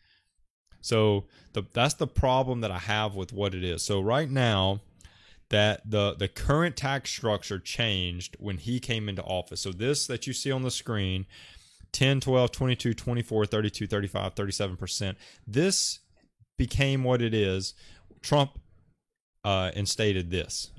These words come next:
okay? So all of this came from, uh, that, that Tax Cut and Jobs Act in twenty seventeen. The problem with, with the Tax Cut and Jobs Act is that it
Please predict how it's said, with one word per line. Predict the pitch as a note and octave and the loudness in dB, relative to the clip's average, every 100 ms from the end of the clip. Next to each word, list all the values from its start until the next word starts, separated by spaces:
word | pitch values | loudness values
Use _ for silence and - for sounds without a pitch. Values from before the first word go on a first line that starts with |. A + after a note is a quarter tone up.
| - | -4
okay? | A2+ A2+ A2 - - - | -2 -2 -4 -12 -20 -14
So | - | -6
all | G2 B2 D#3+ | 2 4 4
of | D3+ | 4
this | B2+ B2+ A2+ | 2 2 0
came | - A2+ A2 G#2 | -2 -4 -4 -6
from, | - G2+ G2 F#2+ G2 - G2 | -6 -4 -4 -6 -10 -14 -14
uh, | F#2 F2+ | -12 -8
that, | G#2 G#2 - G#2 | -6 -6 -8 -6
that | G#2 - _ - | -6 -6 _ -6
Tax | - A#2 - | -2 -2 -2
Cut | - A2 | -2 -2
and | F#2+ | 0
Jobs | F#2+ F2+ - - | 0 0 -2 -8
Act | - - | -12 -10
in | G2 | -10
twenty | F#2 G#2 G2 | -8 -4 -2
seventeen. | G#2 G2 F#2 F#2+ - - _ _ _ _ _ _ - - - - | -2 -2 -6 -12 -16 -20 _ _ _ _ _ _ -20 -20 -14 -8
The | A#2 | -6
problem | - D3 F#3+ G3 C3+ A2+ A2 | 2 4 6 4 6 6 4
with, | G#2 G2+ - | 2 2 -2
with | G#2+ G#2+ G2+ _ | 2 4 2 _
the | G#2 G#2 | -2 0
Tax | - B2+ B2+ | 2 0 0
Cut | - B2+ - | 0 0 0
and | F#2+ | -2
Jobs | A2 A#2 G2+ | 0 2 0
Act | F#2 F2 F2+ - - - - | 0 0 -2 -6 -20 -20 -8
is | A2 G2+ | -2 2
that | G#2+ G#2 - | 4 4 2
it | C3 B2 | 0 0